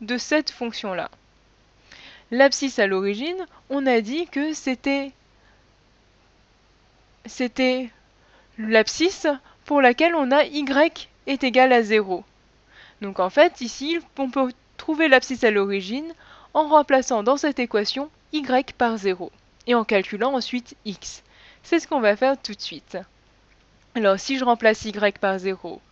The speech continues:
j'obtiens zéro est égal à trois x moins neuf. Et si je résous cette équation-là, je vais trouver ce que vaut l'abscisse à l'origine. Alors cette équation-là,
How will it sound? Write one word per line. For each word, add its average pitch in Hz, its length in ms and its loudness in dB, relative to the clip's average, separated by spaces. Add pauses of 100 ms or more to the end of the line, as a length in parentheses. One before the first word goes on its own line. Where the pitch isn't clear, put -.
j'obtiens 262 640 -4 (400)
zéro 226 720 -2 (220)
est 277 200 -4
égal 226 400 2
à 254 160 4 (380)
trois 330 300 4
x 254 460 -6 (440)
moins 226 440 -4 (320)
neuf. 202 520 -4 (640)
Et 226 140 0
si 294 220 0
je 277 80 0
résous 254 280 0
cette 277 260 -4
équation-là, 202 640 0 (320)
je 240 160 -4
vais 247 180 -2
trouver 233 440 -4
ce - 140 -8
que - 80 -6
vaut 220 380 -4
l'abscisse 220 560 0
à 226 60 2
l'origine. 185 640 -6 (840)
Alors 185 280 -4
cette 262 240 -4
équation-là, 208 760 -2